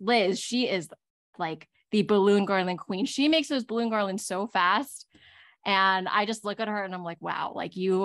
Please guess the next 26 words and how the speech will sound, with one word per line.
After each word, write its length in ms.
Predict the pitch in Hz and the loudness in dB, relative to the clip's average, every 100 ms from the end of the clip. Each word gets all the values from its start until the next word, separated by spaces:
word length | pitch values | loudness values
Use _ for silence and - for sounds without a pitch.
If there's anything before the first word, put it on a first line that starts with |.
| - | 0
are 460 | 180 175 175 175 180 | 0 0 0 -2 -4
incredible." 680 | 196 185 - 170 160 - 180 | -8 -6 -4 -6 -6 -8 -6
So, 240 | - 185 | 2 2
you 100 | 190 | 4
know, 100 | 190 - | 2 2
I, 680 | 240 269 294 311 302 285 208 _ _ _ - | 4 6 6 6 4 2 -2 _ _ _ -8
you 100 | 202 | -4
know, 140 | 185 | -4
tried 440 | 175 - 190 175 175 | -4 -2 0 0 -2
to 80 | 165 | -6
do 100 | 175 | -6
the 100 | 165 | -4
balloon 220 | 175 170 | -6 -4
garland 300 | 170 170 170 | -4 -4 -4
for 100 | 175 | -6
a 60 | 175 | -4
soap 260 | 208 208 | -4 -2
event, 360 | 180 175 170 175 | 0 2 0 0
and, 360 | 180 170 160 170 - - - - | -4 -2 -2 -4 -12 -20 -20 -4
you 80 | 196 | 2
know, 280 | 180 170 - - | 4 4 2 4
I 300 | 208 220 254 | 6 6 6
made 180 | 247 220 | 4 2
the 60 | |
mistake 500 | 220 220 - 180 190 - | 0 -2 -4 -8 -8 -2
of 420 | 175 175 175 160 | 0 2 0 -6